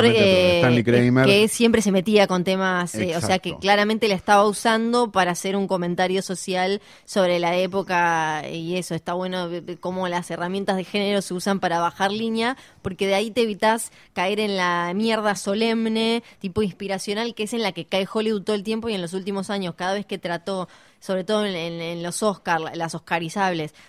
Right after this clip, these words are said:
Speaker 2: cuando trataron de abordar el tema para no quedar racistas, Oscar So White y eso, siempre lo hicieron desde doce años de esclavitud,
Speaker 1: Exacto.
Speaker 2: eh,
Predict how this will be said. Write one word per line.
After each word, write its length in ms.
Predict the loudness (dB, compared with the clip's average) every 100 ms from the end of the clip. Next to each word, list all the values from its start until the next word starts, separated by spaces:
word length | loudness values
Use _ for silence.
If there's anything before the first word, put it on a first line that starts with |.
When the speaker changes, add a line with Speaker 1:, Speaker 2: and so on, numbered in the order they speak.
| _
Speaker 2:
cuando 300 | -4 -2 -4
trataron 680 | -2 -2 2 2 4 2 0
de 60 |
abordar 540 | 0 0 0 0 2 2
el 180 | -2 -4
tema 320 | -4 -2 -2
para 240 | -2 -2 -2
no 160 | -2
quedar 320 | -2 0 0 0
racistas, 680 | -4 -4 -6 -6 -8 -6 -8
Oscar 280 | -6 -6
So 140 | -4 -4
White 320 | 0 -2 -2
y 40 | -4
eso, 220 | -2 -4
siempre 320 | -2 -2 0
lo 60 | -2
hicieron 340 | -2 -2 0
desde 500 | 0 -2 -2 -2 -2 -6 -16 -8
doce 260 | -6 -4
años 180 | -2 -2
de 80 | -4
esclavitud, 800 | -4 -6 -4 -2 -2 0 0 -2
Speaker 1:
Exacto. 400 | -2 0 0 2
Speaker 2:
eh, 140 | 0